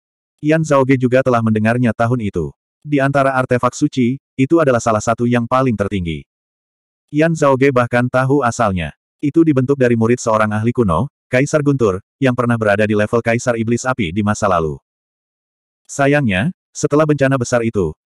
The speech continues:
semua itu menjadi masa lalu. Fragmen artefak suci di hadapannya mengambil bentuknya sendiri, mirip bentuknya dengan mata Kaisar Guntur di masa lalu.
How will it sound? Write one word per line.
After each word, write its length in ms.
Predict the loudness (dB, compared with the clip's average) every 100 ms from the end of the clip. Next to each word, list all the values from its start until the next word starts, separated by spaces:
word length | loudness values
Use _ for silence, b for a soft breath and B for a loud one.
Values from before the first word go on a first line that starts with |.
| -6
semua 320 | -2 0 0
itu 160 | 0
menjadi 320 | 0 2 0 0
masa 320 | -2 -2 0
lalu. 240 | 0 -4 -8 _ _ _ _ _ _ _ _ _ _ _ _
Fragmen 480 | -4 -2 0 0 0
artefak 400 | 0 2 0 -2
suci 240 | 0 0
di 80 | 0
hadapannya 400 | 0 0 2 2 2
mengambil 320 | 2 2 0
bentuknya 320 | -2 -2 -2
sendiri, 480 | -2 0 0 0 -4 -10 _
mirip 320 | 0 2 2
bentuknya 320 | -2 0 0
dengan 160 | 0 0
mata 240 | 0 0
Kaisar 400 | 0 -2 0 0
Guntur 320 | 0 2 0
di 160 | 0 -2
masa 240 | -2 0
lalu. 320 | 0 0 -4